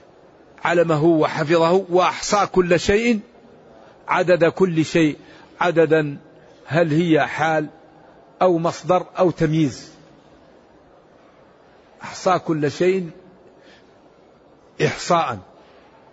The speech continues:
أو أحصاه من عدد، أو أحصاه في حال كونه يعني عادا له.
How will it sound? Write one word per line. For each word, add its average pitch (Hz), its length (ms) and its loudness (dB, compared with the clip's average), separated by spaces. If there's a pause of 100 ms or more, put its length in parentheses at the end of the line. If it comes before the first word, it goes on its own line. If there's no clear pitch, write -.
(540)
أو 180 220 0 (120)
أحصاه 160 500 -2
من 160 180 -6
عدد، 143 340 -4 (1000)
أو 185 220 2 (280)
أحصاه 160 560 0
في 156 200 0
حال 165 400 -2
كونه 156 500 -4 (680)
يعني 143 340 -2
عادا 147 440 -2
له. 123 380 -4